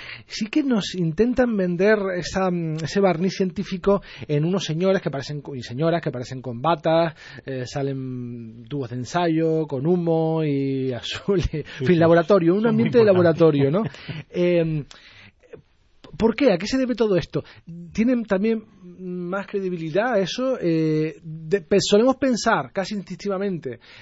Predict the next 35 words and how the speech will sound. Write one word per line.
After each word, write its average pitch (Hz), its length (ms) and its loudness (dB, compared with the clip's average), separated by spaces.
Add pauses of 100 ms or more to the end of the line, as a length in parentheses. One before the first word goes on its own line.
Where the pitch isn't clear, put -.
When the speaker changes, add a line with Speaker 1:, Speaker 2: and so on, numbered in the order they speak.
(240)
Speaker 1:
bueno, 185 160 -12
pues 143 140 -8
si 139 80 -6
lo 123 160 -2
dice 156 220 -4
esta 170 100 -8
gente 190 220 -4
tan 180 200 0
lista, 196 360 -4 (200)
porque 127 200 -4
los 104 100 -2
Speaker 2:
Mm. - 40 -8
Speaker 1:
científicos 139 360 -8
son 135 140 -10
muy 151 120 -2
listos, 175 420 -6 (140)
Speaker 2:
Mm. 104 260 -4
Speaker 1:
pues - 200 -8
será 107 160 -8
verdad, 139 340 -2
¿no? 127 140 -4
Speaker 2:
Hay 143 80 0
de 127 100 0
todo, 117 280 0
¿eh? 135 100 -4
Speaker 1:
<laughs> 196 680 0
Hay 190 180 6
de 160 100 2
todo. 147 240 0 (640)
Speaker 2:
Bueno, 113 380 0
vamos 127 260 -2
a 104 60 -4
ver, 87 240 -6
¿por 123 180 0
qué 151 120 0